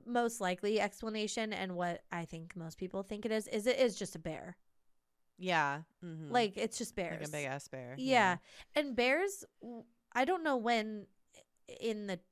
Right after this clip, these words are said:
Speaker 1: time of year, but, like, obviously they were, like, um,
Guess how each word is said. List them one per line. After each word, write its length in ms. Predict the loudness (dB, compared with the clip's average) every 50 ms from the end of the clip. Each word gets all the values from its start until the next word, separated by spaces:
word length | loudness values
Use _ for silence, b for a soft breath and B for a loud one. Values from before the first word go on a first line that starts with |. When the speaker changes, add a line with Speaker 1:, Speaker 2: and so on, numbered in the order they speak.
| _ _ _ _ _ _ _ _ _ _ -10
Speaker 1:
time 340 | -6 -2 -2 -2 -2 -2
of 100 | -4 -6 -6
year, 500 | -4 0 2 4 4 4 4 4 2 2
but, 220 | 0 -2 -2 0
like, 200 | 0 0 0 0 2
obviously 460 | 2 2 2 0 -2 -2 -2 -2 -2
they 120 | 0 0
were, 120 | 0 0 0
like, 320 | -2 -2 -4 -6 -8 -12 -8 -6
um, 460 | -4 -4 -4 -4 -6 -8 -10 -12